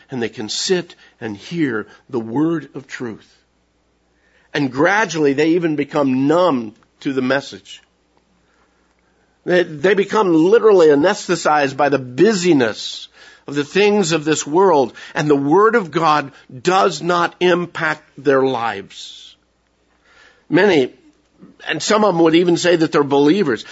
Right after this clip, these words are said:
They spend so much of their time in life, so much of their effort, so much of their personal resources on the things of this world.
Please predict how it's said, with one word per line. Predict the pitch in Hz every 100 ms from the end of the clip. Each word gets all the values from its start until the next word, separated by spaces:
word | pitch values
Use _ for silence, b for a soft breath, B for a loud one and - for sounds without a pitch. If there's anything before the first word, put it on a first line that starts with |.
| B
They | 180
spend | 170 - 196 160
so | - 208 220 214 208
much | 175 185 180 -
of | 160
their | 156 147
time | 143 156 160 160
in | 147
life, | 139 143 131 - - -
so | 208 220
much | 214 196 180
of | 156
their | 165 -
effort, | 165 156 139
so | - 220 226
much | 214 196
of | 185
their | 160 151
personal | - 190 185 185 160 151 B
resources | 147 156 202 - 180 156 131 - 123 101 - _ _ _ _ _ _ _ _ _ _ _ _ _ _ _ _ _ _ _ _ _ _ _ _ _ _ _
on | 127
the | 131
things | 131 165 180
of | 151
this | 160 -
world. | 180 285 302